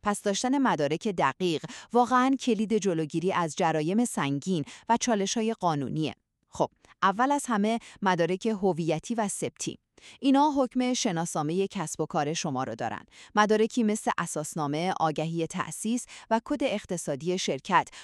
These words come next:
باید آماده و به روز باشن. اینا هویت قانونی شما رو تایید می‌کنن. دوم، مدارک حسابداری و مالی. این بخش قلب اظهارنامه شماست. خب، هر عددی که اعلام می‌کنید باید یه پشتوانه محکم داشته باشه.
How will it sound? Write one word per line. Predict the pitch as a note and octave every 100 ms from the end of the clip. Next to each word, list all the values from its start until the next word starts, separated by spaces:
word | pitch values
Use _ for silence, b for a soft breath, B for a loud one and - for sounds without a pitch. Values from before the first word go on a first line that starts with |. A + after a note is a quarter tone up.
| -
باید | G#3 A3 -
آماده | F#3+ E3+ D#3 D3+
و | G3+ G#3+
به | F3
روز | C#3 C#3+ -
باشن. | - E3 D3 - _ _
اینا | - F3 F#3+
هویت | G#3 F#3 F#3 F#3+ A3+
قانونی | F3+ E3 D3+ D#3 G3+ B3+
شما | C4+ G#3
رو | F#3 F#3
تایید | - F#3+ C3+ D#3+
می‌کنن. | D3+ - E3+ - - _ _ _ -
دوم، | C4 C4 D4 D4+ B -
مدارک | A#3 G#3 G3+ A#3+
حسابداری | D4+ B3 F#3 D#3+ - D#3 D3+
و | E3+ E3+
مالی. | D3+ C3+ C3 D#3 - _ _ -
این | D4+ E4
بخش | C4 B3+ - -
قلب | B3 C4+ B3
اظهارنامه | A#3 F3+ - E3 D3 C#3+ D#3+
شماست. | E3+ D#3 A#2+ E3
خب، | - F#3+ A#3 B B -
هر | D#4+ D4
عددی | A#3+ A3+ G#3+
که | A3 A#3+
اعلام | F#3 E3 D#3
می‌کنید | D#3 F3 F3+ A3+ B -
باید | G3 G3 G3+
یه | A3+
پشتوانه | - E3+ - - E3 F3 G#3+
محکم | F#3 D3 - C#3+
داشته | C#3 D#3+ -
باشه. | - - -